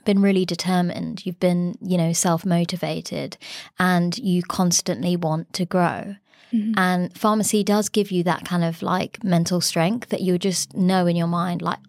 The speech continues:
Speaker 1: "I want to do more because I know it will impact my patients." You've done your diploma, you wanted to become a prescriber, and then to top it off, you're thinking, Actually, yeah, let me just do a little bit more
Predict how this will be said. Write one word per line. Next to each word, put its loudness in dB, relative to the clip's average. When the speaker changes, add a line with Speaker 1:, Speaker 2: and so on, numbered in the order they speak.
Speaker 1:
"I 4
want 2
to -4
do 4
more 2
because -4
I 2
know 2
it -6
will -2
impact -4
my 0
patients." -2
You've 2
done 4
your 4
diploma, 0
you 0
wanted 0
to 2
become 0
a 2
prescriber, -2
and 2
then 2
to -2
top -2
it -4
off, -2
you're 2
thinking, -2
Actually, -2
yeah, 0
let 2
me 2
just -4
do 2
a 2
little 0
bit -2
more 0